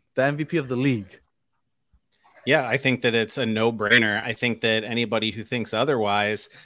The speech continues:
Speaker 2: uh, hasn't been talking to me, at least, <laughs> or if not watching F C Cincinnati, because not only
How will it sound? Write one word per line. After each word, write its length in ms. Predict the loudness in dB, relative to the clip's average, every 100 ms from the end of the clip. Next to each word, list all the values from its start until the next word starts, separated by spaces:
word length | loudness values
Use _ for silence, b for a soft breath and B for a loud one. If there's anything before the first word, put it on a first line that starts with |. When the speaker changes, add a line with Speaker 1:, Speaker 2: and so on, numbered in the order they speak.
| b
Speaker 2:
uh, 380 | -2 2 2 0
hasn't 840 | 0 0 0 0 0 0 -2 -6 -2
been 260 | 0 0
talking 420 | 0 0 0 -2 -4
to 120 | 0
me, 300 | 2 2 -2
at 220 | -6 -6
least, 360 | -6 -6 -8 -6
<laughs> 40 |
or 60 | -4
if 180 | -4 0
not 280 | 4 4 2
watching 460 | -2 -2 -4 -6 -6
F 140 | -8
C 100 | -8
Cincinnati, 460 | -10 -10 -6 -6 -6
because 320 | -8 -10 -6
not 180 | -4 -4
only 520 | -6 -6 -4 -4